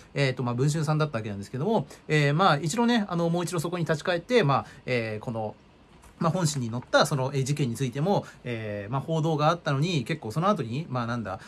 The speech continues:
あのー、まあ、ちやほやする人が、まあ、後を絶たなかったということで、まあ、それは、あの、こういうやつだってのを、なんか分かってたでしょっていう、だから認識が甘かったんじゃないのみたいな、えー、ことを言っていて、えー、まさにだから結構僕が考えてたことと、え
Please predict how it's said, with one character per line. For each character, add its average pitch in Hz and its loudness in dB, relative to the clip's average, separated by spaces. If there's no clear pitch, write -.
あ 120 -2
の 110 -6
ー、 147 -2
ま 151 6
あ、 139 2
ち - -2
や 170 4
ほ 131 2
や 113 -2
す 123 -6
る 120 -2
人 131 -6
が、 110 -2
ま 110 -2
あ、 - -
後 160 0
を 110 0
絶 120 -10
た 165 -2
な 170 -4
か 120 -8
っ 107 -8
た 104 -8
と 92 -10
い 139 2
う 139 -2
こ 151 -6
と 143 -4
で、 175 2
ま 131 2
あ、 123 -2
そ - -6
れ 143 -2
は、 156 2
あ 123 -2
の、 120 -4
こ 170 6
う 226 8
い 226 2
う 220 0
や 240 6
つ - -10
だ 170 6
っ 170 2
て - -6
の 101 -4
を、 104 -6
な 135 -2
ん - 0
か 107 -4
分 110 -2
か - 0
っ 240 0
て - -2
た 131 0
で 104 -4
し - -4
ょ 160 0
っ 165 -4
て - -8
い 101 -4
う、 - -10
だ - -16
か 143 0
ら 131 0
認 147 4
識 147 -6
が 147 2
甘 151 4
か 131 -4
っ - -6
た 113 -8
ん 104 -6
じ 104 -6
ゃ - -4
な 143 -2
い 143 0
の 170 0
み 139 0
た 117 -4
い 101 -4
な、 95 -8
え 127 0
ー、 - -2
こ 139 -10
と 139 -2
を - 0
言 113 0
っ - -12
て - -6
い 127 0
て、 185 2
え 123 0
ー、 - -2
ま 226 4
さ 220 2
に 139 2
だ 120 -2
か 117 -4
ら 123 -6
結 196 0
構 - -4
僕 135 -4
が 151 6
考 160 2
え 147 4
て 131 -4
た 107 -8
こ 127 -4
と 135 -2
と、 160 0
え 113 -4